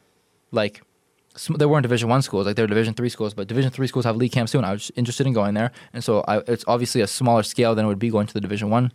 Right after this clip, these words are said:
thing, so you have a better chance of getting noticed by that coach. And one of the camps, originally one of the schools I really wanted to go to was Brandeis University in Boston. So I went to their camp, um, with my dad on, like, the kinda, like, the trip that we were going on of recruiting. And I actually,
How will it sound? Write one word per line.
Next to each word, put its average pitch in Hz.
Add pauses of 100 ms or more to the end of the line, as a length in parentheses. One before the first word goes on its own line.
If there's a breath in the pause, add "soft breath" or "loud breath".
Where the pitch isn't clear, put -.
(140)
thing, 107
so 117
you 110
have 104
a 101
better 113
chance 117
of 107
getting 104
noticed 107
by 107
that 101
coach. 131 (580)
And 117
one 120
of 120
the 113
camps, 113 (480 loud breath)
originally 147
one 120
of 123
the 117
schools 127
I 113
really 123
wanted 113
to -
go 120
to 113
was 101
Brandeis 110
University 104
in 95
Boston. 113 (480 loud breath)
So -
I 107
went 107
to -
their 113
camp, 110 (720 soft breath)
um, 104
with 104
my 110
dad 104
on, 101
like, 98
the 107
kinda, 110
like, 101
the 104
trip -
that 104
we 101
were 101
going 98
on 131 (320)
of 98
recruiting. 110 (560 soft breath)
And 101
I 107
actually, 107